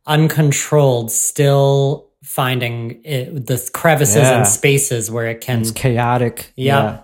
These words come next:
Speaker 1: Unpredictable.
Speaker 2: Okay, Chicago, it was easier to get stage time because you could just walk.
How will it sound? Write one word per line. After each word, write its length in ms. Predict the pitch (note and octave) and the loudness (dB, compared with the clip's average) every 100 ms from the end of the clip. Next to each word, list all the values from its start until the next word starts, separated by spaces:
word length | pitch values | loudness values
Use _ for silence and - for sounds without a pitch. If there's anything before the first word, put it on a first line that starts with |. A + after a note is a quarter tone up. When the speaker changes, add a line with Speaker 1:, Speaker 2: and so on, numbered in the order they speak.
| - | -4
Speaker 1:
Unpredictable. 1040 | C#3+ D3 D#3 C#3 C#3+ - A#2 A2 A2+ A#2+ _ _ - | -2 0 0 0 0 -2 -4 -4 -6 -8 _ _ 0
Speaker 2:
Okay, 420 | C#3 C3 C3+ A2 | 0 2 0 2
Chicago, 640 | - A2+ C#3 C3 B2+ B2 | -2 -2 2 4 4 2
it 100 | C3+ | 4
was 180 | C3 A#2 | 4 4
easier 320 | D3 B2+ C#3 | 2 2 0
to 80 | B2 | 0
get 140 | A#2+ | -2
stage 440 | - - A#2 G#2+ - | -4 -2 -2 -4 -6
time 240 | G#2 G2 | -8 -8
because 280 | G#2 A#2 A2 | -8 -6 -6
you 80 | G#2+ | -4
could 100 | G#2 | -6
just 140 | G2+ | -6
walk. 540 | G#2+ A2 A#2+ A#2+ - | -4 0 0 0 -8